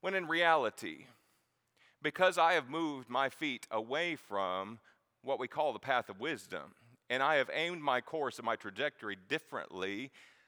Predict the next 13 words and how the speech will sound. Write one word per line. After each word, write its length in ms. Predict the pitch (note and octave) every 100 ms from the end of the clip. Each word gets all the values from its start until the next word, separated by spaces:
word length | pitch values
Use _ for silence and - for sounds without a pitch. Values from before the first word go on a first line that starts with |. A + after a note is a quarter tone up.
| _ _ _
those 320 | B2+ G3 A3
two 220 | - F#3+
places 880 | D#3+ - D#3 D3+ - G2+ G2+ A#2+ - -
and 140 | A2
those 160 | C#3+ -
two 140 | D3
destinations 680 | C3 B2+ - A2 B2 A2+ G2
are 160 | G#2+ G2+
vastly 760 | F#2 A#2 A#2+ - - A2 A#2 - - _ G#2+
different. 760 | C3 C#3 - G2 - - - - _ _ _ _ _ _ _ - -
You 60 | G3+
know, 80 |
pilots, 720 | D3+ - D3 F3+ - - -